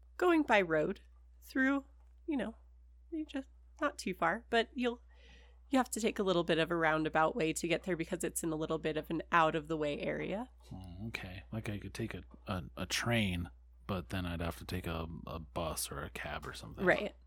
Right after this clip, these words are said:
Speaker 2: Okay.
Speaker 1: So you're planning your route,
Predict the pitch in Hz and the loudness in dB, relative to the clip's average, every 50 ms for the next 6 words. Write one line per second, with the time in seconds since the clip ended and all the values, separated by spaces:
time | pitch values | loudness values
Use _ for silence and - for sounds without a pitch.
0 | - - - - 202 - - - - 50 - - - - - - - - - - | -20 -20 -16 -14 -14 -12 -12 -12 -12 -14 -14 -16 -20 -20 -20 -20 -20 -20 -20 -20
1 | - - - - - - - - - - - - - - 277 262 240 247 262 - | -20 -20 -20 -20 -20 -20 -20 -20 -20 -20 -18 -6 4 6 6 6 6 4 -2 -2
2 | - 254 240 233 240 240 240 226 226 202 170 160 185 - - - - - | 2 4 4 6 6 4 4 2 4 4 4 4 4 2 0 -8 -12 -12